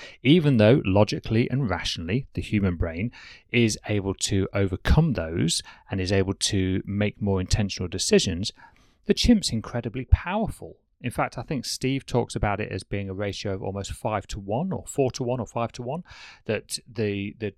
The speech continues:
the strength of the chimp, and I, I'm not sure if there isn't an analogy that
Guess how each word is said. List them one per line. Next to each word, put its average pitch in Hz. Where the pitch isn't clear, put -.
the -
strength -
of -
the -
chimp, 180
and 101
I, -
I'm 104
not 117
sure 120
if 101
there 117
isn't 117
an 104
analogy 101
that 98